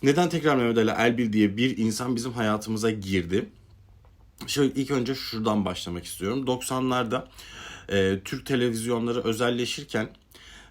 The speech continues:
e, özellikle T R T'den ayrılan insanların, e, işte ilk özel kanalımız Star, arkasından Kanal D, Show T V,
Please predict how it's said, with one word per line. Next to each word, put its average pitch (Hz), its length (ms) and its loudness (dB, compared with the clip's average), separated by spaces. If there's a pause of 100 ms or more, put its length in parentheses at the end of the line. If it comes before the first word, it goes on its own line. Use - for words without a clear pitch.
e, 98 80 0
özellikle 113 720 0
T 123 180 4
R 113 80 6
T'den 120 260 0
ayrılan 107 460 0
insanların, 95 720 -2 (380)
e, 92 340 0
işte 95 340 -6 (360)
ilk 117 220 -2
özel 101 300 -2
kanalımız 95 460 -6
Star, - 440 -4
arkasından 95 600 -6
Kanal 92 380 -6
D, 101 140 -2
Show 104 380 -6
T 98 160 -6
V, 104 200 -2